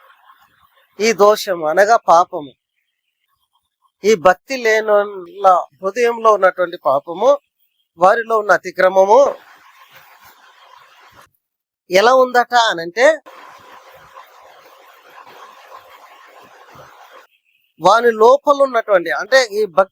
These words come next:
భయము లేని, భక్తి లేని వాళ్ళ లోపల ఉన్నటువంటి ఈ పాపము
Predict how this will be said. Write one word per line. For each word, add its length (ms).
భయము 380
లేని, 460
భక్తి 300
లేని 220
వాళ్ళ 160
లోపల 480
ఉన్నటువంటి 720
ఈ 120
పాపము 720